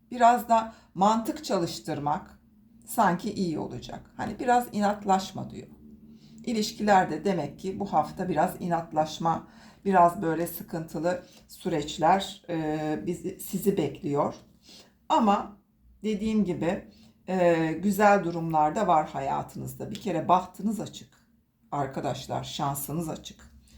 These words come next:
Güçlü enerjilerle geldi. Evet, bakın <clears throat> burada da sezgiler diyor. Ay da biliyorsunuz sezgilerdir. Sezgilerinizi dinleme zamanı,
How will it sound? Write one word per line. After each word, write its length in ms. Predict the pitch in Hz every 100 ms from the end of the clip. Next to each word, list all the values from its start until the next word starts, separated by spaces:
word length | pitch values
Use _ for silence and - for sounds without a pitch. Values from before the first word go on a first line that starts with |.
| -
Güçlü 300 | 165 160 -
enerjilerle 800 | 202 190 160 139 - 135 131 120
geldi. 480 | 107 127 98 - - - - - - - - - - - - _ _ -
Evet, 360 | 302 247 -
bakın 440 | 269 277 247 247 -
<clears throat> 240 | 240 262 214
burada 300 | 226 208 208
da 100 | 180
sezgiler 720 | - 170 165 156 147 143 -
diyor. 200 | 143 147 -
Ay 300 | 190 190 170
da 120 | 156
biliyorsunuz 560 | 143 143 - - 131
sezgilerdir. 1160 | - - 156 - 151 143 139 135 147 - - _ _ - - _
Sezgilerinizi 800 | - 233 233 247 247 240 233 214
dinleme 400 | 214 214 214 220
zamanı, 720 | 220 226 226 226 220 233 -